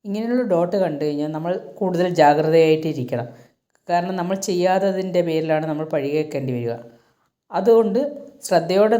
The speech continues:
നിന്ന് കഴിഞ്ഞാൽ നമുക്ക് ഇതിൽ നിന്നൊരു മോചനം ഉണ്ടാവും. കയ്യിൽ പ്രത്യക്ഷപ്പെടുന്ന ഏത് രേഖകൾക്കും മറുകുകൾക്കും എല്ലാം കുറച്ച് നാളത്തെ കാലാവധി മാത്രമേ ഉണ്ടാവുള്ളൂ. നമ്മൾ നല്ല ഭക്ഷണം കഴിക്കുന്നതിനനുസരിച്ച് ഇതൊക്കെ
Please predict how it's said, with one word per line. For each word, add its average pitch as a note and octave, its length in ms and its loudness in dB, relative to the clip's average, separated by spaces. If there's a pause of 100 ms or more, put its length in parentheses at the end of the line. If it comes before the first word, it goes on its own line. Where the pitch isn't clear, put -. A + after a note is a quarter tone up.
നിന്ന് E3 220 -4
കഴിഞ്ഞാൽ D#3+ 300 -2 (120)
നമുക്ക് D#3 260 -4 (220)
ഇതിൽ D#3 140 -2 (100)
നിന്നൊരു E3+ 300 0 (800)
മോചനം E3 400 -2
ഉണ്ടാവും. A#2+ 300 -2 (640)
കയ്യിൽ F#3 260 2 (140)
പ്രത്യക്ഷപ്പെടുന്ന G#3+ 720 0 (140)
ഏത് F3+ 200 4
രേഖകൾക്കും G3 520 4 (540)
മറുകുകൾക്കും G3 680 0
എല്ലാം G3+ 240 2 (300)
കുറച്ച് G3+ 320 4
നാളത്തെ A3 360 4 (540)
കാലാവധി F#3+ 460 4
മാത്രമേ G3 300 -2
ഉണ്ടാവുള്ളൂ. E3 420 2
നമ്മൾ F#3 160 -4 (120)
നല്ല A3 220 2
ഭക്ഷണം A#3+ 340 0
കഴിക്കുന്നതിനനുസരിച്ച് G#3 1000 0 (460)
ഇതൊക്കെ F#3 260 -2